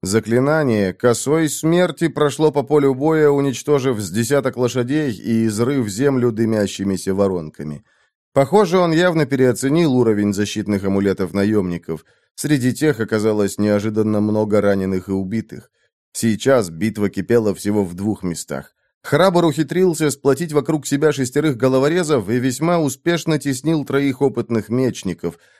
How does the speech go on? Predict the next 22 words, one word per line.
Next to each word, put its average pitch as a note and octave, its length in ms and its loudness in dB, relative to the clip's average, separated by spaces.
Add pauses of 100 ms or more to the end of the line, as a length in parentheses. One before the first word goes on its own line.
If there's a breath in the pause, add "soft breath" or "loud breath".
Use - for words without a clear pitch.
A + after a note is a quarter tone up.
(120)
да D#3 140 2
еще F3 300 2
в - 40 -14
тылу D3+ 280 2
баронских B2 500 0
солдат A#2 400 0
каменной G#2+ 500 0
стеной A2 380 -2
стояли F#2+ 400 0
четверо F#2 400 -4
бойцов. F2+ 540 -6 (460)
Все A#2+ 240 0
были G2+ 260 0
здоровые, A2 600 2
как G#2+ 220 -2
тролли, B2+ 480 2
и G#2 180 4
орудовали C3 600 2
дубинами A#2+ 560 2
под G#2+ 240 0
стать G2 300 -2
себе. E2 380 -6